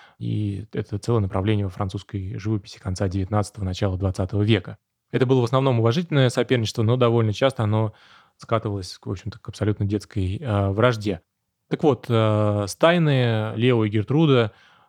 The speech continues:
были американцами немецко-еврейского происхождения. Э, у них был еще один брат Майкл, у которого была жена Сара. Так вот, они очень много путешествовали, переезжая из Балтимора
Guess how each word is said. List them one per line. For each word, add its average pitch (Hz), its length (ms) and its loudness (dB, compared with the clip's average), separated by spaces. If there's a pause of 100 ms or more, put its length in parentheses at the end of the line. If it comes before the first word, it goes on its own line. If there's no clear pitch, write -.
(100)
были 120 240 4
американцами 107 960 0
немецко-еврейского 107 1400 -4
происхождения. 107 920 0 (380)
Э, 101 240 -4
у 101 200 -6
них 110 200 -2
был 107 560 -4
еще 107 300 -4
один 110 720 -4
брат 110 300 0
Майкл, 139 500 2 (120)
у 117 80 -16
которого 110 260 -2
была 101 160 0
жена 98 260 -2
Сара. 143 420 2 (480)
Так - 160 -10
вот, 120 220 -2 (140)
они 113 420 2
очень 110 280 -2
много 117 200 0
путешествовали, 117 1040 0
переезжая 107 800 0
из 104 180 -8
Балтимора 104 800 -2